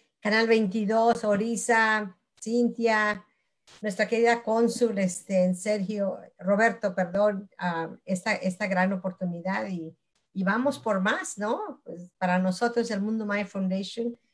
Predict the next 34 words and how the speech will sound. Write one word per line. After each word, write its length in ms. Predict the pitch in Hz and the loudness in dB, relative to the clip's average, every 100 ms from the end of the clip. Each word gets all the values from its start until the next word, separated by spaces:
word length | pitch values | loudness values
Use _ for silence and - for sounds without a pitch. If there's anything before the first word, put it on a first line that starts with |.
| _ | _
continuando 540 | - 190 208 208 226 233 | -4 -2 -2 0 2 2
celebrando 520 | 233 196 190 208 220 | 0 0 0 -2 -4
nuestro 300 | 208 185 190 | -4 -4 -2
veinte 240 | 190 196 208 | 0 0 -2
aniversario, 880 | 202 190 180 - 196 202 202 196 - _ _ _ - | -2 -2 -2 -4 -4 -2 -4 -6 -10 _ _ _ -6
ah, 160 | 175 170 | -4 -4
buscamos 720 | 175 - 202 202 190 - - _ | -6 -6 -4 -4 -6 -8 -18 _
también 280 | 185 180 185 | -4 -2 -2
colaborac-, 480 | 190 180 165 180 - | -2 -2 -2 -6 -6
más 200 | 185 185 | -4 -4
colaboración 600 | - 190 170 170 185 180 | -4 -4 -4 -6 -4 -4
con 120 | 185 | -2
el 80 | 175 | -6
Canal 260 | 170 175 175 | -6 -10 -8
veintidós 600 | 180 180 170 180 180 185 | -6 -6 -6 -4 -4 -8
y, 40 | - 175 | -16 -16
y 60 | 180 | -10
seguimos 480 | 233 233 294 294 - | -4 -2 -2 -4 -4
con 220 | 220 208 | -6 -6
nuestro 280 | 196 - 190 | -8 -8 -8
consulado. 720 | 202 214 220 262 196 156 - _ _ _ _ | -8 -8 -8 -6 -6 -8 -12 _ _ _ _
Y 200 | 175 180 | -18 -10
tenemos 340 | 190 202 220 233 | -6 -4 -4 -4
una 200 | 220 190 | -4 -4
cita 320 | 214 185 185 | -8 -6 -2
el 100 | 180 | 0
nueve 220 | 196 190 | -2 -2
de 80 | 180 | -2
agosto 640 | 165 208 226 - 262 - _ | 0 -2 -4 -6 -8 -8 _
de 120 | 165 165 | -8 -4
cuatro 340 | 180 180 185 | -4 -4 -2
a 60 | 180 | -4
seis 400 | 180 214 262 - | -4 -8 -8 -12
virtualmente. 840 | 180 156 - 165 160 147 156 - | -14 -14 -10 -6 -6 -8 -12 -20